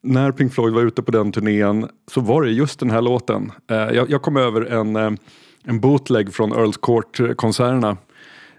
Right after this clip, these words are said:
som jag lyssnade på och var helt knäckt över. Och sedan så kom, eh, släpptes det också som en officiell skiva då på Pulse, hette den.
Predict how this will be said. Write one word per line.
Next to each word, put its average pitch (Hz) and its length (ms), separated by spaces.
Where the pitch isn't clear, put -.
som 131 180
jag 117 100
lyssnade 110 300
på 104 160
och 107 80
var 110 80
helt 101 260
knäckt - 340
över. 101 320
Och 120 240
sedan 110 460
så 117 120
kom, 101 340
eh, 117 380
släpptes 120 400
det 104 220
också - 280
som 107 120
en 110 60
officiell 110 580
skiva 110 300
då 110 120
på 101 140
Pulse, 113 500
hette - 240
den. 107 240